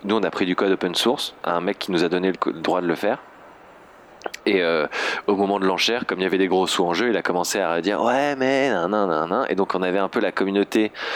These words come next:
pas de l'open source, mais un peu des hardcore de l'open source, qui nous disaient : « Ouais, vous devriez lui redonner des sous, et cetera. » Tu vois.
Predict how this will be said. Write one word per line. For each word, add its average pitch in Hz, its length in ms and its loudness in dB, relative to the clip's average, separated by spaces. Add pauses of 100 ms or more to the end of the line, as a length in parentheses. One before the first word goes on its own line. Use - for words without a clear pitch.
(340)
pas 120 100 0
de 107 80 -4
l'open 117 300 0
source, 127 340 2
mais 92 60 -2
un 87 80 0
peu 113 160 0
des 95 180 2
hardcore 107 420 0
de 101 60 2
l'open 95 340 2
source, 123 380 0 (320)
qui - 160 -4
nous 107 80 4
disaient : « 101 380 4
Ouais, 113 160 4
vous 98 140 -6
devriez 101 340 2
lui 107 80 2
redonner 98 320 2
des 92 160 4
sous, 123 240 4
et 101 40 2
cetera. » 87 440 -2
Tu - 100 -10
vois. - 80 -4